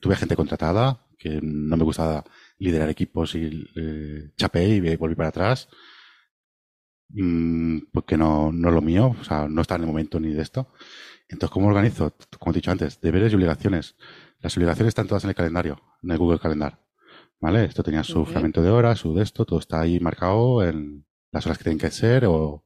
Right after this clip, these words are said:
Speaker 1: el de esto. Son cosas todo el día, está marcado como todo el día, y cuando son entregas está marcado como todo el día.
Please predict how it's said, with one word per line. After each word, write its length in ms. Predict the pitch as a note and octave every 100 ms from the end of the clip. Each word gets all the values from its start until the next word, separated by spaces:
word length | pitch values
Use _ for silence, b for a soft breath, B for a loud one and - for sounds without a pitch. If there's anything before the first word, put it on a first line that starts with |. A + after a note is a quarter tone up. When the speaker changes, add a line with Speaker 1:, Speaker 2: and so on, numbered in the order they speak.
| _
Speaker 1:
el 80 | E2
de 80 | D#2
esto. 180 | - - - B B B
Son 160 | B -
cosas 180 | F2+ D#2
todo 120 | F2+
el 60 | E2
día, 220 | F2+ D2
está 160 | _ -
marcado 220 | D2 -
como 120 | D#2+
todo 120 | D#2 E2
el 60 |
día, 200 | G#2+ C3 B2
y 40 |
cuando 200 | E2 D2
son 120 | - E2+
entregas 360 | - G2 B2
está 140 | - -
marcado 220 | D#2+ D#2+
como 160 | D2+
todo 140 | D2 D2+
el 60 |
día. 240 | C#2 D#2+